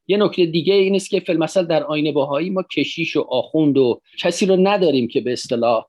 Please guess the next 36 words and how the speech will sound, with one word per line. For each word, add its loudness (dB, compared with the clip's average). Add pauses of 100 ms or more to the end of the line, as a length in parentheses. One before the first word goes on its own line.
دارای 2
اقتدار 0
روحانی 0
باشه، -2
بخواد -2
افراد -2
تقلید 0
بکنن 0
از 0
اون 2
در 0
امور 2
دین 0
و -2
امور -4
وجدانی. -6 (180)
در 2
این 4
دیانت، 2 (180)
اه، 2
در 0
حقیقت 0
رهبری 0
فردی -4
اصلاً -4
وجود -6
نداره، -2
بلکه -4
یک 0
تشکیلاتی -2
هست، -6 (320)
یه 2
هیئت‌هایی 0
هستن -4
که -8
اینها -2